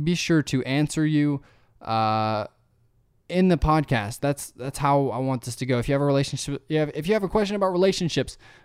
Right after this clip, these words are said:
uh, business, faith, anything else, I will give my, I will try my best to give un-, the most unqualified advice, um, possible. And, uh, so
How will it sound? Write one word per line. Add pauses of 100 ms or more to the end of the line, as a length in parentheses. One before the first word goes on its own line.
uh,
business,
faith, (420)
anything
else,
I
will
give
my,
I
will
try
my
best
to
give
un-,
the
most
unqualified
advice, (500)
um, (100)
possible. (420)
And,
uh,
so